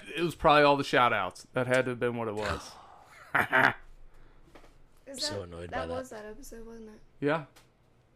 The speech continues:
Speaker 1: I do got shout-outs today. I think I only got, like, two.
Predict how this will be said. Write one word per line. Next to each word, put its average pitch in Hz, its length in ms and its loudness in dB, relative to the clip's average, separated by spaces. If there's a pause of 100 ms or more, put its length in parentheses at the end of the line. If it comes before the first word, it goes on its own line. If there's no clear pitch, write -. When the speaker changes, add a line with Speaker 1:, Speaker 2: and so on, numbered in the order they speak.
(220)
Speaker 1:
I 160 60 0
do 220 160 0
got 392 180 -2
shout-outs 160 500 6
today. 113 280 -4 (100)
I 139 120 8
think 285 220 -4
I 233 60 2
only 226 160 4
got, 202 160 6
like, 156 220 2
two. 147 340 -2